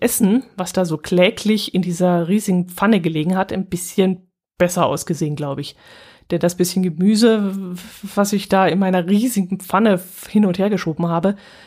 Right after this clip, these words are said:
das deutete schon darauf hin, was dann auch kommen sollte. Ich wurde nämlich nicht satt. Also vierhundertachtzig Gramm Gemüse, das war, ja,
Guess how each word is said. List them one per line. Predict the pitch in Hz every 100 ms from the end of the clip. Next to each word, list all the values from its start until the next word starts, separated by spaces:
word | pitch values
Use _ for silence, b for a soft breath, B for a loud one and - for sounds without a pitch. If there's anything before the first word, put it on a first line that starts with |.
| B
das | - 180
deutete | 196 208 214 190 185
schon | 196 185 170 -
darauf | 165 165 190 190 190 -
hin, | - 196 196
was | 175 175 -
dann | 165 -
auch | 170 -
kommen | 175 180 185
sollte. | 175 190 185
Ich | - 156 -
wurde | 180 180
nämlich | 165 156 160 175
nicht | 196 -
satt. | 180 175 - - _ _ _ _ -
Also | 160 160 170
vierhundertachtzig | 196 190 175 175 - 180
Gramm | 180 175
Gemüse, | 165 185 247 254 269 _
das | 277 285 -
war, | 165 180 196 190 190 _ _ _ _
ja, | 175 165 -